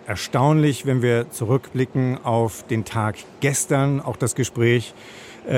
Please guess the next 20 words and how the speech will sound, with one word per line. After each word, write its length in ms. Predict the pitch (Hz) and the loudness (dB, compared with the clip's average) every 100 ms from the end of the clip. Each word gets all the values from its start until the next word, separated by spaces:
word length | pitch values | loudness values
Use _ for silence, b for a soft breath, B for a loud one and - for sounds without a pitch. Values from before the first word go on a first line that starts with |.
| - | 0
im 100 | 107 | 0
Podcast 560 | - 147 - 151 139 - | 0 0 0 -2 -2 -2
zu 80 | |
diesem 320 | 131 131 135 117 | -2 0 0 0
Thema 460 | 135 135 135 127 | 0 2 2 0
gestern. 440 | - 120 - 120 107 | 0 -4 0 0 0
Da 140 | 110 | 0
lag 320 | 120 123 135 | 2 2 2
noch 280 | 131 113 - | -2 -2 -4
das 200 | 101 95 | -8 -6
Scheitern 560 | - 151 175 156 165 165 | -4 -4 -2 -2 -2 -2
in 120 | 143 | 0
der 100 | 131 | 2
Luft, 300 | 143 - - | 2 0 0
alles 240 | 135 139 | 0 0
stand 320 | - 131 131 120 | 0 -2 -2 -2
einigermaßen 720 | 120 117 113 110 110 120 113 | 0 0 0 0 -2 -4 -4
auf 180 | 107 - | -4 -4
der 140 | 95 | -6
Kippe. 460 | - 165 - 170 | -2 -2 0 0